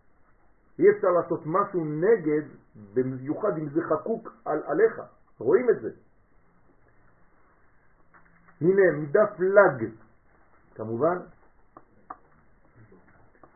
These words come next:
עמוד א', ובביאורנו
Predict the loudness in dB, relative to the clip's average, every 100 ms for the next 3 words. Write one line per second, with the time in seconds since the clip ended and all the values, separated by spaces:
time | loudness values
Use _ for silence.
0 | -20 -20 -20 -16 -12 -2 6 8 8 4
1 | 4 0 -8 _ -20 -20 -20 _ _ _
2 | _ _ _ _ -4 2 2 2 0 4
3 | 8 6 6 -2